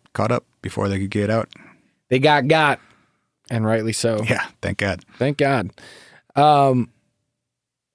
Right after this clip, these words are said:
Speaker 2: I think, I, you know, we, we talked about more than once before. We've talked about the, uh, the "What If You Got Away With It" episode and bringing that concept back 'cause there's so many great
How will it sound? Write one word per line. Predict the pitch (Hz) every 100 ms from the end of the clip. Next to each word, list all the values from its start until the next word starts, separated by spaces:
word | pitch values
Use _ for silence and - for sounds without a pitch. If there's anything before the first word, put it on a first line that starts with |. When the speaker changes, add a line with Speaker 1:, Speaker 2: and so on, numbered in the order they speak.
| -
Speaker 2:
I | - 185
think, | 190 247 226 - _ _ _ _ _ _ -
I, | 143 139
you | 131 147
know, | 143 135
we, | 131 131 -
we | 131 139
talked | 147 160 135
about | 127 120
more | 113 113
than | 113
once | 110
before. | 98 - 110
We've | 98
talked | 104 107 -
about | 101 95 -
the, | 101 98
uh, | 95 90 90 85 _ _
the | 110 110
"What | 104 110
If | 101
You | 104
Got | 98
Away | 95 107
With | 104
It" | 98
episode | 95 95 107 95 95
and | 101 98
bringing | 92 110 107
that | 101 85
concept | - 110 104
back | 95 92 -
'cause | 107
there's | 101 95
so | 120
many | 110 98
great | 98 101 98